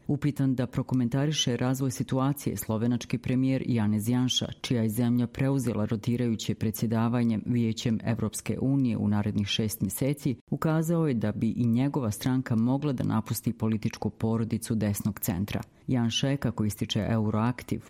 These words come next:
poštovalac Viktora Orbana, koji je prošlog marta napustio Evropsku narodnu partiju desnog centra kako bi izbjegao izbacivanje.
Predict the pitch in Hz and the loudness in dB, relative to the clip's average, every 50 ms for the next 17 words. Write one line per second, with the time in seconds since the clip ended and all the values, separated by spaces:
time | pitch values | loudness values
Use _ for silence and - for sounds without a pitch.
0 | - - 131 131 - - - 143 139 131 117 - 104 - - - 117 107 - - | -8 -4 -4 -4 -2 -2 -2 -2 0 -2 -2 -2 -4 -6 -4 -4 -4 -4 -2 -4
1 | - 110 113 101 - - 127 131 123 117 117 98 80 80 - - - - - - | -2 -2 -2 -2 0 0 0 0 0 -2 -4 -4 -2 -4 -4 -6 -6 -12 -18 -8
2 | - - 113 110 107 101 - - 104 101 - - 110 101 107 113 120 123 120 - | -4 -2 0 0 0 0 0 -2 -2 -2 -2 -2 -2 0 0 2 2 0 0 -2
3 | - 127 120 117 117 - - 127 117 - - 107 101 107 107 117 113 - - - | 0 0 0 0 0 -2 -2 -4 -2 -2 -2 -2 0 0 0 -2 -4 -4 -4 -2
4 | - 107 101 104 107 110 104 - 98 - - 127 127 131 - - - 139 123 113 | 0 2 2 2 0 0 -2 -4 -4 -2 -2 0 0 0 -2 -2 -2 -2 -2 -4
5 | - - - 98 101 107 98 - - 98 92 - - - 135 131 131 - 139 120 | -6 -8 -4 -2 0 0 0 -2 -4 -6 -6 -2 -2 0 0 0 0 0 -2 -4
6 | 113 - - - - - - 160 156 - 143 117 107 113 117 120 131 127 117 - | -4 -6 -12 -20 -12 -6 -6 -4 -2 -2 -2 0 0 0 -2 0 -2 -4 -2 0
7 | 120 113 110 101 - - 127 120 - 127 120 - - 117 92 - - 67 64 - | 0 0 0 0 -2 -2 -2 0 0 -2 -2 -2 -2 -2 -2 -2 -2 -2 -2 -2
8 | - 110 | -2 -4